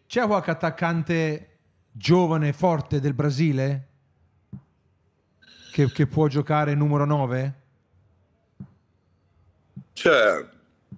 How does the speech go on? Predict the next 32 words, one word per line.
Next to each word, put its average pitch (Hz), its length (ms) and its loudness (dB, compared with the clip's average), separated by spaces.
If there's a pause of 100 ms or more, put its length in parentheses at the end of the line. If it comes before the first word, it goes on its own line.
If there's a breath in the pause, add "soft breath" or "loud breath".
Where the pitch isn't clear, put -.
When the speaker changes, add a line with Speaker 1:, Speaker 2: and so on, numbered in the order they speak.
Speaker 2:
secondo 175 380 2
me, 180 540 2 (120)
lo 160 220 2
so 185 160 2
che - 140 -4
devo, 147 280 2
devo 147 260 0
parlare 139 720 2 (140)
così, 143 440 2
che, 107 920 0
eh, 104 60 -4 (100)
non, 113 200 -6
non 123 140 0
va 120 160 4
bene, 143 300 2
però 131 400 4
per 139 240 0
me 156 320 2
Gabigol 143 720 -2
sarebbe 131 640 -2 (580)
buono 127 520 2
lì 127 240 2
nella 113 220 2
nazionale, 113 680 -2 (760 loud breath)
perché 110 300 2
lui 147 280 4
è, 127 280 6
è 120 200 2
già 135 160 0 (160)
un 123 160 -4
po' 127 180 0
esperiente, 131 960 0